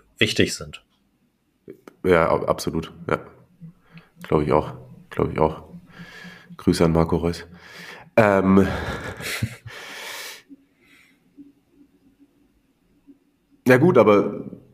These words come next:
Speaker 2: dadurch, dass du selber auch, ähm, Batigol aufgestellt hast, müssen wir tatsächlich leider weniger diskutieren, als ich gedacht habe.
Speaker 1: Nehmen wir
Speaker 2: Ich
Speaker 1: noch
Speaker 2: hab
Speaker 1: mit.
Speaker 2: damit gehadert, Ronaldo aufzustellen tatsächlich,
Speaker 1: Mhm.
Speaker 2: weil er halt so spät dazugekommen ist. Aber ich verstehe deine Argumentation schon auch. Auch gerade von dem,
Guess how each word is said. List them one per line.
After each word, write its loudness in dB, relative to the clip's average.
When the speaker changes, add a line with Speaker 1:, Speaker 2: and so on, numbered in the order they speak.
Speaker 2:
dadurch, 8
dass 4
du 0
selber 6
auch, 4
ähm, 4
Batigol 4
aufgestellt 4
hast, -4
müssen 0
wir 6
tatsächlich 0
leider 4
weniger 2
diskutieren, -2
als -6
ich -10
gedacht -6
habe. -4
Speaker 1:
Nehmen 2
wir 4
Speaker 2:
Ich 4
Speaker 1:
noch 6
Speaker 2:
hab 4
Speaker 1:
mit. 6
Speaker 2:
damit 6
gehadert, 4
Ronaldo 4
aufzustellen 2
tatsächlich, -2
Speaker 1:
Mhm. 8
Speaker 2:
weil 4
er 0
halt 0
so -2
spät 4
dazugekommen 0
ist. -2
Aber 2
ich -20
verstehe 6
deine 6
Argumentation 2
schon -2
auch. -2
Auch -4
gerade 2
von 0
dem, 2